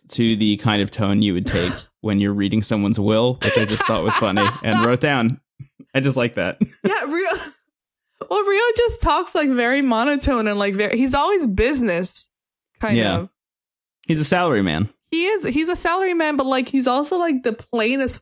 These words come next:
Speaker 2: fucking salary man I've seen in my life.
Speaker 1: Hmm.
Speaker 2: Meanwhile,
Speaker 1: That's interesting.
Speaker 2: Yeah.
Speaker 1: So my, my impression of him, I feel, I feel like for you, it's almost like the reverse. It might, it might be a reverse Eric situation for me,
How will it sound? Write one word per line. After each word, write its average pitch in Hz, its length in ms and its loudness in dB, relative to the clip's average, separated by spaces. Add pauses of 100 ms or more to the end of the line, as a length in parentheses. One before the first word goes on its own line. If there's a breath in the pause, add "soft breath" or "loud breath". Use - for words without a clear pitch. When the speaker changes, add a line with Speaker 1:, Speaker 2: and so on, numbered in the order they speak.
Speaker 2:
fucking 240 300 -2
salary 226 360 0
man 208 180 -2
I've 202 140 -2
seen 208 180 -2
in 196 80 -6
my 185 120 -4
life. 180 340 -4 (380)
Speaker 1:
Hmm. 123 260 2 (140)
Speaker 2:
Meanwhile, 233 360 -2
Speaker 1:
That's 190 220 2
interesting. 143 680 2
Speaker 2:
Yeah. 220 380 -4 (680 loud breath)
Speaker 1:
So 165 580 0
my, 208 360 2
my 202 500 2 (460)
impression 170 500 0
of 120 100 0
him, 104 500 0 (580 loud breath)
I 135 80 2
feel, 208 320 2 (460)
I 113 80 -2
feel 185 180 0
like 226 120 2
for 139 200 -2
you, 123 600 2
it's 113 160 0
almost 127 280 2
like 113 140 -2
the 101 100 0
reverse. 104 840 -2 (280)
It 139 160 -2
might, 190 280 -2
it 139 100 0
might 147 320 0
be 131 480 0
a 117 80 2
reverse 113 480 0
Eric 107 320 0
situation 95 600 -2
for 95 200 -2
me, 80 440 -2